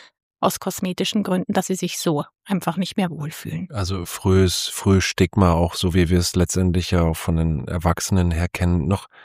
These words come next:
Speaker 2: damit man sich das ein bisschen besser vorstellen kann. Bei den Erwachsenen haben wir ja überwiegend weibliche Patientinnen, die wir in unseren Sprechstunden sehen.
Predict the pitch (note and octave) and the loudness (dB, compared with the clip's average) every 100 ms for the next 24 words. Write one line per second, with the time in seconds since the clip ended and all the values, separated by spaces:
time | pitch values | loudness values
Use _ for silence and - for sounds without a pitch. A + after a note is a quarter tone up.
0 | - - - - - F#2 G#2 A#2 G2 - | -20 -20 -20 -4 2 4 4 4 2 0
1 | G2+ G#2 F2+ A#2 B2 G2 G#2+ - B2 - | 0 0 2 2 2 2 0 0 0 0
2 | A2+ - A#2 A2+ A2 A2+ A2+ A2 - - | -2 2 2 2 0 0 0 0 -6 -20
3 | - - _ _ - F2 F#2 G2+ F#2 - | -20 -20 _ _ -8 2 4 6 4 2
4 | - F2+ F#2+ - B2 G#2+ G2+ G2 F#2 F#2+ | -4 2 2 2 2 2 2 0 2 2
5 | F2+ F2 F2 E2+ _ _ _ _ _ _ | 4 2 2 -2 _ _ _ _ _ _
6 | B2+ A#2 A#2+ F#2 G2+ F#2+ F2+ E2 - - | 0 4 4 4 2 4 2 -2 -8 -2
7 | E2+ E2 - A#2 - A#2+ - A#2+ - A#2 | 4 4 4 -2 0 -2 -2 -2 2 2
8 | A#2+ A#2+ B2 B2+ A2+ A2 A#2 A2+ A2 - | 2 0 2 2 0 2 2 2 0 0
9 | A2 G#2+ A2 G#2 - - - - A#2 - | 2 2 2 0 0 -2 -2 0 0 0
10 | G#2+ A2 A#2+ C#3 | 0 0 0 -2